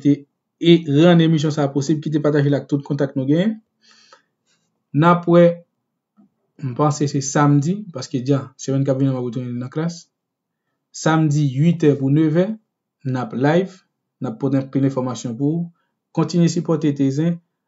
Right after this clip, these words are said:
al telechaje aplikasyon Tezen pou nou ka jwenn tout dènye enfòmasyon. Sipòte paj Tezen, simo-, sipòte emisyon sa.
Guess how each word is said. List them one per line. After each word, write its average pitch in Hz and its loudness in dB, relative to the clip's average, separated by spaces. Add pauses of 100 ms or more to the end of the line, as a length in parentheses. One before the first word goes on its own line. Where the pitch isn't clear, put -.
al 156 2
telechaje 156 2
aplikasyon 135 -2
Tezen 135 -2
pou 135 -4
nou 127 -4
ka 127 -4
jwenn 120 -6
tout 120 -8
dènye 123 -6
enfòmasyon. 120 -6 (480)
Sipòte 151 2 (1080)
paj 139 2
Tezen, 139 0
simo-, 131 -2
sipòte 143 -4
emisyon 135 -4
sa. 165 -4